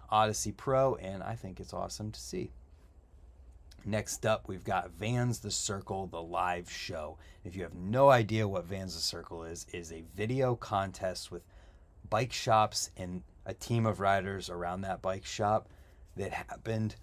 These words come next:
with shops all around the world, hosted by Dig and Vans, and there was huge amounts of money for prizes, and they did this live stream to give the, uh,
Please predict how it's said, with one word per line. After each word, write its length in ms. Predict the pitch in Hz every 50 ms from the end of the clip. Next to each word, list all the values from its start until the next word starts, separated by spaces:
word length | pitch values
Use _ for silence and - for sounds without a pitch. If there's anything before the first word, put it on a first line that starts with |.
| - -
with 260 | - 95 - - - - -
shops 500 | - - - 113 101 92 87 - - - - - - _ -
all 320 | 139 139 139 143 139 135
around 240 | 127 123 113 110 107
the 80 | 104 98
world, 360 | 92 95 95 92 90 90 - - -
hosted 340 | 110 104 - - - 104 87
by 160 | 95 85 87
Dig 460 | 90 80 - 104 104 104 101 90 87 - 92
and 140 | 90 87
Vans, 580 | 82 87 87 87 85 85 87 87 90 - - - - - - - - - -
and 140 | - 98 98
there 140 | 98 95 95
was 220 | 92 87 - - - - -
huge 680 | - - - - - 165 170 160 143 123 113 92 -
amounts 440 | 101 95 92 90 87 87 - - 90
of 120 | 82 82
money 400 | 92 90 87 85 87 87 87 85 - - - -
for 120 | - 95
prizes, 600 | 90 - - 101 98 98 98 95 98 104 101 90
and 120 | 87 95 98
they 80 | 98
did 240 | 98 110 139 143 113
this 220 | 117 117 - - 95
live 380 | 98 98 101 107 110 110 104
stream 480 | - - - - 98 92 90 90 90 90
to 260 | - - 95 95 95 - - - - - 92
give 360 | 95 98 98 101 90 87 87
the, 280 | 87 95 90 90 90 85
uh, 160 | 87 85 85